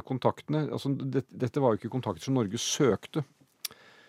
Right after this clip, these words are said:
Så vi kan jo ha tenkt oss at Norge mer aktivt hadde søkt i slutten av tjue ti, inn i tjue elleve, eh, kontakter for å se om det var mulig å, å finne en fredelig løsning. Nå sto ikke det å liksom finne en fredelig løsning for Gaddafi øverst på min liste inn i tjue elleve. Ikke sant? Da hadde vi,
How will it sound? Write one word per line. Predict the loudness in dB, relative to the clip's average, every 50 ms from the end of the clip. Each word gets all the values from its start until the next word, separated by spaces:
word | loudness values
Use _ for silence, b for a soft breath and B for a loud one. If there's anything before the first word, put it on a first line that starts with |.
| b b b b
Så | -4 -2 0
vi | 2 4
kan | 4 4 4
jo | 2
ha | 2
tenkt | 2 0 0 0
oss | -2 -2 -2
at | 0 2
Norge | 4 4 4 4 4
mer | 4 4 4 2 -2
aktivt | -6 -6 -4 0 2 2
hadde | 4 2 2
søkt | 0 0 4 4 4 4 4 2 -4 -8
i |
slutten | -4 -2 -2 -4 -2 _ -4 -2
av | 0
tjue | 2 2 2 0
ti, | 0 -2 -4 -2 0 0
inn | 0 2 2
i | 0 0
tjue | 0 2 4 4 4
elleve, | 4 2 2 2 2 2 0 -2
eh, | -4 -2 -2 -2 -2 -2
kontakter | -4 -4 -4 -4 -6 -4 -4 -6 -6
for | -4 -4
å | -2
se | 0 2
om | 2 4
det | 4 4
var | 4 4
mulig | 2 2 2 2 2
å, | 0 0 -2
å | -4
finne | -4 -2 -2 -2 -2
en | -2
fredelig | -2 -4 -2 -2 -4 -6 -6
løsning. | -6 -6 -8 -8 -8 B B B B B B B B B 0
Nå | 0 0
sto | 2 2 4 4 4
ikke | 4 4 4 6
det | 6 8
å | 8 6 4
liksom | 2 0 0 0 0 0 -2 -6 -2
finne | 0 2 4 4 4 2
en | 0 -2 -4
fredelig | -2 0 0 2 2 2 0 0
løsning | 0 0 -4 -4 0
for | 0 2 2
Gaddafi | 2 2 2 0 -2 -2 -2 -2
øverst | -2 -2 -2 -2 -4 -4
på | -2 0
min | 0 2 2 2
liste | 0 0 -2 -2 -2 -2
inn | 0 0
i | 0
tjue | 2 2 2
elleve. | 2 2 -2 -4 -6 _ B B B B B B B B B B B _
Ikke | -8 -4 -2
sant? | 0 -2 0 2 2
Da | 4
hadde | 4 4 2 2 2
vi, | 2 2